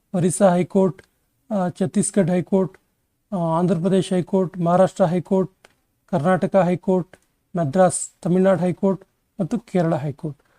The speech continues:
So ಭಾರತದಲ್ಲಿ ನೋಡಿ, ಇಲ್ಲಿ ಕೆಂಪು ಬಣ್ಣದಲ್ಲಿ ಕಾಣ್ತಾ ಇರೋದೆಲ್ಲ ಹೈಕೋರ್ಟ್‌ಗಳು, ನೀಲಿ ಬಣ್ಣದಲ್ಲಿ ಕಾಣ್ತಾ ಇರೋದು actually ಏನ್ ಕೇಳಿದ್ರೆ ಸುಪ್ರೀಂ ಕೋರ್ಟ್, ಇದು ದೆಹಲಿಯಲ್ಲಿದೆ.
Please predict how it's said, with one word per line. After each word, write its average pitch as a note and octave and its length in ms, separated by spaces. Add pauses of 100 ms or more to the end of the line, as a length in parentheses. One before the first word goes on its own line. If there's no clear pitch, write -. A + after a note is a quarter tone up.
(200)
So G3+ 120
ಭಾರತದಲ್ಲಿ F#3+ 600
ನೋಡಿ, A3 260
ಇಲ್ಲಿ G#3+ 200
ಕೆಂಪು A#3+ 460
ಬಣ್ಣದಲ್ಲಿ G#3 360
ಕಾಣ್ತಾ F#3 300
ಇರೋದೆಲ್ಲ F3 320
ಹೈಕೋರ್ಟ್‌ಗಳು, F3 640 (380)
ನೀಲಿ C4 260
ಬಣ್ಣದಲ್ಲಿ G#3 420
ಕಾಣ್ತಾ F3 300
ಇರೋದು E3 400
actually E3 340
ಏನ್ E3 140
ಕೇಳಿದ್ರೆ F3+ 360 (220)
ಸುಪ್ರೀಂ G#3 400
ಕೋರ್ಟ್, G#3 240
ಇದು F#3 200
ದೆಹಲಿಯಲ್ಲಿದೆ. E3 680